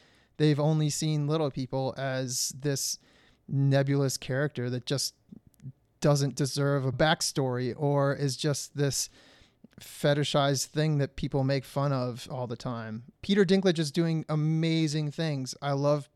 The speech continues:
Peter's work, and the first time I saw The Station Agent, I didn't understand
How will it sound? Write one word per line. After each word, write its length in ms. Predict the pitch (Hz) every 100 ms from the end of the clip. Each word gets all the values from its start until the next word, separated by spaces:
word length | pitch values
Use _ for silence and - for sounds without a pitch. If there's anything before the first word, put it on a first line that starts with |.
| - - -
Peter's 440 | - 156 143 131
work, 360 | 139 151 135 -
and 300 | 143 135 131
the 80 | 160
first 240 | 143 -
time 140 | 147
I 80 | 143
saw 180 | 135 143
The 100 | 139
Station 420 | - 151 156 139
Agent, 340 | 131 127 127 -
I 180 | 135 135 - _ - 127 - _ -
didn't 240 | 170 160 151
understand 680 | 156 151 - 156 156 143